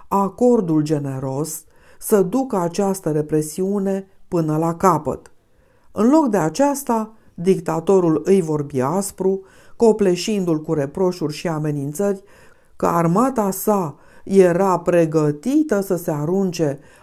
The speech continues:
asupra micii sale țări și Luftwaffe gata să facă din Praga un rug de flăcări. Haha, care era un om în amurgul vieții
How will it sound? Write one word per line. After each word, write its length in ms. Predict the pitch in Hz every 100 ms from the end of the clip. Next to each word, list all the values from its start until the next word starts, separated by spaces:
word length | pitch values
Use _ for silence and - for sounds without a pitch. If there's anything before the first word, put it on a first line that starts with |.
| -
asupra 600 | 214 202 - 214 180 156
micii 460 | 151 208 220 220 147
sale 480 | - 170 175 151
țări 460 | 135 - 135 151 156 _ _ _ -
și 240 | - 233 233
Luftwaffe 960 | 262 294 294 233 233 233 226 233 226 220 -
gata 500 | - 180 240 240 180
să 120 | 175
facă 400 | 165 180 190 180
din 220 | 147 151 156
Praga 560 | 196 190 185 185 185 - _ -
un 300 | 226 202 175
rug 360 | 175 170 165 - -
de 220 | 160 175
flăcări. 680 | 180 - 175 143 143 107 - _ _ _ _ _ _
Haha, 640 | - 277 294 254 220 165 - _ -
care 260 | - 214 208
era 240 | 185 214
un 240 | 220 175 170
om 260 | 190 160
în 160 | 160 165
amurgul 500 | 120 165 226 208 196
vieții 680 | 156 165 180 170 - 131